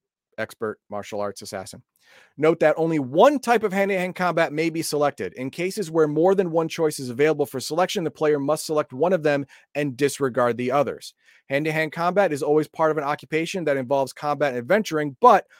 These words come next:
other characters like Body Fixer, Cyberdoc, Rogue Scholar, Rogue Scientist can select hand-to-hand combat as an O C C related skill or secondary skill. Now, we're gonna get into this later on, but everyone will get either basic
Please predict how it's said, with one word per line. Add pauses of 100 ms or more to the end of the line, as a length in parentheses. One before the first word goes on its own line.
(160)
other
characters
like
Body
Fixer,
Cyberdoc,
Rogue
Scholar,
Rogue
Scientist
can
select
hand-to-hand
combat (300)
as
an
O
C
C
related
skill (200)
or
secondary
skill. (760)
Now,
we're
gonna
get
into
this
later
on,
but (640)
everyone
will
get (120)
either
basic